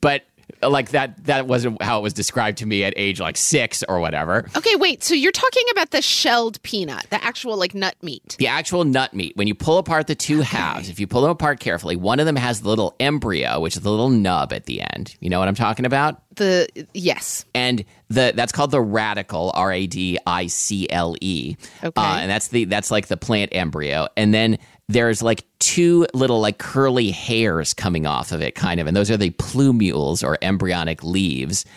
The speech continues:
Speaker 1: And those form the mustache.
Speaker 2: Oh my God, this is so cute.
Speaker 1: It is. Like, you should definitely teach June about the, about the, uh, grandpa peanut or whatever. <laughs>
Speaker 2: So, hold on. Just to be clear, the radicle must be, like, the nose of the
Speaker 1: Yes,
Speaker 2: face,
Speaker 1: that's right.
Speaker 2: right?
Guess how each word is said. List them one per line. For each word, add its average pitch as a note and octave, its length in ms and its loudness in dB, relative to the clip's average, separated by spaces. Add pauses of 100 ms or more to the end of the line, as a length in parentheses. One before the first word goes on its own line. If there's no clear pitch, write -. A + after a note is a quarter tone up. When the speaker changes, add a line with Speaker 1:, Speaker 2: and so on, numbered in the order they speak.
(140)
Speaker 1:
And F2+ 240 2
those F#2+ 220 2
form G#2 280 2
the A2 80 4
mustache. - 720 -2 (140)
Speaker 2:
Oh E3 300 -6
my D#3+ 320 -10
God, D#3+ 300 -12
this D#3+ 200 -8
is E3 80 -8
so D3 560 -6
cute. C#3 600 -8
Speaker 1:
It G#2+ 140 2
is. F2+ 380 0
Like, A2 200 0
you C3+ 140 2
should C3+ 180 2
definitely A2 520 0
teach - 340 -2
June E2 280 0
about D#2 320 -2
the, D2+ 260 0
about D#2 320 -2
the, C#2 240 -2 (160)
uh, B1+ 280 -2 (440)
grandpa D2 380 -2
peanut C2 440 -4
or D#2+ 60 -2
whatever. C#2+ 420 -2
<laughs> - 40 -20 (160)
Speaker 2:
So, D4+ 540 2 (100)
hold D#4 280 0
on. G3 140 0
Just D4 200 -6
to E4+ 60 -8
be E4 100 0
clear, A3 320 2
the F3+ 140 2
radicle A3 840 0
must A3 240 -2
be, A3+ 120 0
like, D#3+ 200 0
the E3 140 0
nose D3+ 840 -2
of E3 100 -4
the A#2 60 4
Speaker 1:
Yes, A2 120 2
Speaker 2:
face, - 180 -8
Speaker 1:
that's A2+ 200 -2
right. G#3+ 100 2
Speaker 2:
right? C#4 240 0